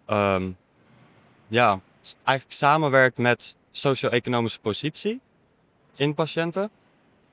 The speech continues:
En of dat een versterkend effect heeft of een los effect van elkaar.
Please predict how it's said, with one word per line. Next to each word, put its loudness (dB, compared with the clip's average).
En 2
of 2
dat 4
een 0
versterkend 2
effect 2
heeft 2
of -2
een -2
los 2
effect -2
van -4
elkaar. 2